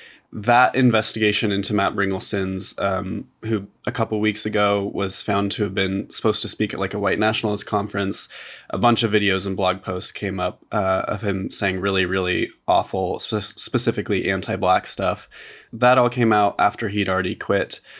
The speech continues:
Um, but then the investigation into his impacts just started this week as well. So that's just another, another whole huge thing going on down at City Hall.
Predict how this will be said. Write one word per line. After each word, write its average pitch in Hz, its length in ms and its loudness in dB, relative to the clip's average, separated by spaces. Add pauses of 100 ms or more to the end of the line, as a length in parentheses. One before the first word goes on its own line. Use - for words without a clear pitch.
(280)
Um, 92 640 0
but 110 180 0
then 104 260 0
the 101 120 0
investigation 101 600 0
into 101 240 -2
his 98 540 -2
impacts 127 560 0
just - 300 0
started 101 280 -2
this 98 160 -2
week 95 160 -6
as 92 120 -8
well. 101 240 0
So 110 240 2
that's 101 240 2
just 110 180 0
another, 104 520 2
another 104 420 0
whole 104 500 0
huge 107 400 -2
thing 107 220 2
going 101 280 0
on 95 280 0
down 101 180 0
at - 80 -4
City 104 220 0
Hall. 104 420 -2